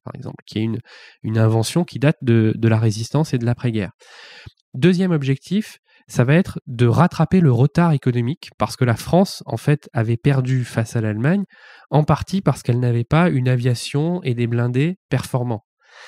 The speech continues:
Et donc, euh, tout le monde à l'époque dit, « Il faut qu'on rentre dans le club des États industriels. » La France était vue comme trop agricole.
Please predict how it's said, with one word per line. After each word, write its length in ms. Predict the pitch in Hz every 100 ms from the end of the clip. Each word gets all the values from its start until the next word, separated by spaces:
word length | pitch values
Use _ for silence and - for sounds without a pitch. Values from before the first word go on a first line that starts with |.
| - -
Et 80 | -
donc, 340 | 120 170 - 131 -
euh, 180 | 123 123
tout 80 | -
le 60 | 170
monde 160 | 175
à 40 | 143
l'époque 320 | 120 180 170
dit, « 220 | 127 190 190
Il 80 |
faut 140 | 135 151
qu'on 200 | 135 127
rentre 300 | 143 190 -
dans 100 | 127
le 120 | 123
club 260 | - 170 156
des 180 | 127
États 160 | 123 151
industriels. » 480 | 147 135 - 135 110
La 80 | 107
France 280 | - 165 -
était 160 | 127
vue 160 | 120 160
comme 200 | 127 117
trop 240 | - - 156
agricole. 560 | 131 117 123 - 110